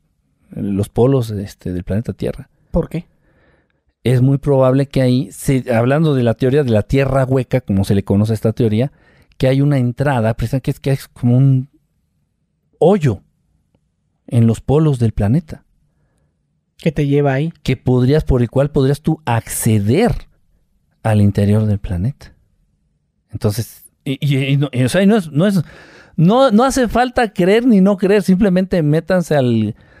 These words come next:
Speaker 1: San Google Earth y chéquenle ahí, vean los polos y se ve ahí el parche que le pone, o sea, pero, pero ridículo, o sea, ya ni siquiera se esfuerzan <laughs> en, en mimetizarlo, en hacerlo así. No, ya le ponen un parche ahí, ya,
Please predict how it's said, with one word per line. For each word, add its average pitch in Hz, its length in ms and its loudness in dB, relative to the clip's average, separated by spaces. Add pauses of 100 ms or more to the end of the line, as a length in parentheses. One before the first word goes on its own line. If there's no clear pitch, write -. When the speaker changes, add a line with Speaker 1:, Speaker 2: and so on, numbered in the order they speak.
(100)
Speaker 1:
San 135 280 -2
Google 165 280 0 (100)
Earth 196 240 2 (400)
y 120 160 0
chéquenle 180 520 0
ahí, 175 300 2
vean 165 280 2
los 165 140 0
polos 160 380 2
y 143 40 0
se 135 140 0
ve 131 100 2
ahí 147 140 2
el 170 140 2
parche 156 380 -2
que 143 120 -2
le 123 140 2
pone, 147 240 0
o - 20 -2
sea, 127 100 -2
pero, 135 360 -2 (100)
pero 139 220 2
ridículo, 156 640 0
o 139 40 0
sea, 165 220 0
ya 165 140 2
ni 196 80 4
siquiera 196 220 0
se 190 80 0
esfuerzan 170 540 0
<laughs> - 40 -16
en, 180 180 0 (380)
en 135 200 0
mimetizarlo, 139 760 0
en 151 100 2
hacerlo 156 300 0
así. 156 280 0
No, 190 200 2
ya 196 100 0
le 220 80 0
ponen 196 220 2
un 208 80 2
parche 175 340 -2
ahí, 147 240 0
ya, 139 300 0